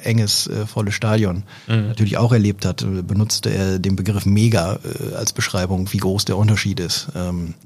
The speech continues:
Speaker 1: sagte dann natürlich auch, dass es kein Zufall ist, dass das Weserstadion eigentlich immer ausverkauft ist. Das war früher ja nicht, nicht, nicht der Fall.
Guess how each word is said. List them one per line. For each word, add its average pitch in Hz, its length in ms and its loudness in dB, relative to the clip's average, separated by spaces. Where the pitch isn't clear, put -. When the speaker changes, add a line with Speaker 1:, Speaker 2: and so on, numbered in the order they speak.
Speaker 1:
sagte 104 360 2
dann 98 200 4
natürlich 95 420 -2
auch, 95 320 -2
dass 95 200 -4
es 110 100 -4
kein 107 160 4
Zufall 143 320 4
ist, 101 140 0
dass 101 100 0
das 98 160 0
Weserstadion 98 880 -2
eigentlich 95 480 -4
immer 117 440 2
ausverkauft 131 640 -4
ist. - 160 -8
Das 104 120 -6
war 90 140 -6
früher 110 320 2
ja 98 180 2
nicht, - 380 2
nicht, 117 240 0
nicht 117 320 2
der 92 100 -2
Fall. 87 320 -4